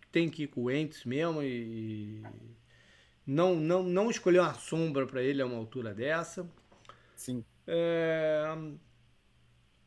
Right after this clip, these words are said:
Speaker 1: Tem a situação do McLaurin, né, que eles,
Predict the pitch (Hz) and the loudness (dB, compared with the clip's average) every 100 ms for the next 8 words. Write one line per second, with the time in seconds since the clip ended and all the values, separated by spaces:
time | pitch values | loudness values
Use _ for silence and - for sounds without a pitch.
0 | _ - - 294 277 - 240 - 202 190 | _ -10 4 6 6 4 4 4 2 4
1 | 185 - 160 165 196 208 220 - _ _ | 4 2 4 8 8 8 0 -10 _ _
2 | _ _ 123 175 190 160 147 | _ _ 0 0 0 -4 -4